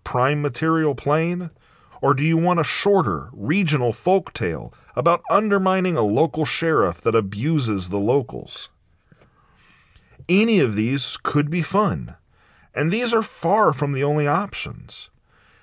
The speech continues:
Figuring out the answer to this question as a group will make it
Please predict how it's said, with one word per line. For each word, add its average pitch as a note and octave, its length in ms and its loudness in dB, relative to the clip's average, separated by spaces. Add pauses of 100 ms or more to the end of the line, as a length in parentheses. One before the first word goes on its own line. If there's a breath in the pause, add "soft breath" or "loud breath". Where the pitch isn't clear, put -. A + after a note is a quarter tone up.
Figuring A3+ 640 0
out C#3+ 200 0
the A#2 160 -4
answer A#2+ 420 -2
to A2 140 -4
this F#2 380 0
question A#2 560 -4 (100)
as D3+ 300 0
a F3 80 0
group G2+ 580 -6 (220 loud breath)
will G2+ 120 -2
make B2+ 280 -2
it F#3 140 -2